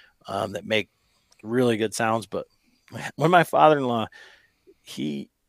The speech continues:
he sets out his stuff,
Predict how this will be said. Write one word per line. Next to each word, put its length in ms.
he 380
sets 460
out 220
his 140
stuff, 600